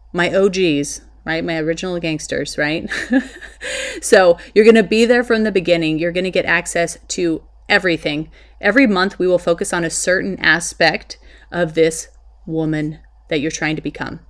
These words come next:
So there's gonna be a month on the giver. There's gonna be a month on the pleaser. Um, all of these things add up into becoming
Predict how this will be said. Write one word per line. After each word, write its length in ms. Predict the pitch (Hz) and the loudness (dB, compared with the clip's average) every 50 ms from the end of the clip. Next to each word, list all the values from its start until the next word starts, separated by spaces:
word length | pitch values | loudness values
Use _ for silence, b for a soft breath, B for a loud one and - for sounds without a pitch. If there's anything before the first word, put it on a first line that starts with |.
| B B B B B B B | B B B B B B B
So 280 | - - 190 175 160 | -2 2 4 4 6
there's 220 | 156 165 165 165 - | 4 2 0 0 -2
gonna 200 | - 165 165 156 | -4 -4 -4 -2
be 200 | 156 160 160 160 | -2 -2 -2 0
a 120 | - 160 | -2 -2
month 300 | 160 156 156 156 160 - | -2 -2 -2 -4 -4 -6
on 360 | - 165 160 151 156 160 170 - - | -6 -6 -4 -4 -4 -4 -6 -8 0
the 120 | - 175 165 | 2 2 2
giver. 480 | 156 156 151 139 131 123 120 135 - B B B B B B _ | 2 0 -2 -2 -2 -4 -6 -8 -10 B B B B B B _
There's 200 | - 170 160 - | -6 -6 -4 -2
gonna 220 | - 170 165 156 | -2 -2 -2 -2
be 320 | 156 165 160 156 156 151 - | -2 0 0 0 0 0 -2
a 100 | - 160 | -4 -4
month 260 | 160 156 156 156 - | -4 -4 -4 -4 -4
on 300 | 156 147 151 160 - - | -6 -6 -6 -6 -8 -6
the 120 | 180 175 170 | -4 -6 -6
pleaser. 640 | - - 170 165 160 160 - - - - - b b b b b b b - | -4 -4 -2 -2 0 -2 -2 -6 -8 -10 -12 b b b b b b b -8
Um, 480 | - 165 160 156 156 156 147 151 151 - - - | -4 -2 0 0 0 0 0 -2 -4 -6 -10 -4
all 220 | 147 180 214 233 254 | 0 2 4 6 6
of 120 | 240 214 | 4 4
these 260 | 220 214 208 208 - | 2 0 0 -4 -4
things 440 | - - 170 165 170 185 190 185 - - - | -4 -4 -2 -2 -2 -4 -4 -6 -10 -8 -6
add 260 | 160 156 170 175 175 | -4 -4 -2 -4 -4
up 380 | - 156 151 151 175 - - - - - - - - | -6 -4 -4 -6 -6 -6 -12 -20 -20 -20 -20 -8 -6
into 260 | 185 185 170 - 185 | -4 -4 -4 -4 -4
becoming 800 | 170 175 165 - - - - 160 170 175 196 226 254 262 262 | -4 -6 -6 -8 -10 -6 -4 -4 -2 0 0 2 0 0 0